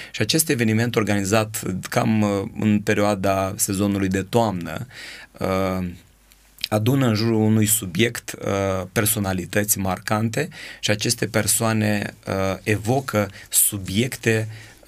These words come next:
care vizează problema libertății religioase la, la nivelul, uh, uh, național, bineînțeles, și internațional. Pe de altă parte,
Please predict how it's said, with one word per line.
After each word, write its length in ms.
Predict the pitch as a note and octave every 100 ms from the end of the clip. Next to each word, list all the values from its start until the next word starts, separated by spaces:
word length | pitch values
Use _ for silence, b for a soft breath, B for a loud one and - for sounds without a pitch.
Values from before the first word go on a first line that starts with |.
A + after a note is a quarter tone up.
| -
care 540 | - B2 C3 B2+ A#2 -
vizează 640 | G#2 G2 F2+ B2 C3 A2
problema 440 | G#2 G2+ F#2 G#2+ G2
libertății 540 | F#2 F2+ F2 G2 F#2
religioase 640 | F2+ - - - - - -
la, 160 | F#2+ F#2 G2+ F2+ -
la 180 | F#2+
nivelul, 460 | F#2 F#2 G2 F#2+ F2+
uh, 300 | F2+ F2+ F2 - B B - F2+
uh, 60 |
național, 520 | F#2+ F#2+ F#2 F#2 F2+
bineînțeles, 640 | F2+ F2 F2+ F2 F#2 F2+ -
și 300 | - F#2+ G2
internațional. 760 | G2+ F#2+ F2+ - F2+ D2+ C#2 - B B B
Pe 80 |
de 60 | A#2
altă 200 | D3 D3
parte, 560 | C#3+ C3 B2+ B2+ A#2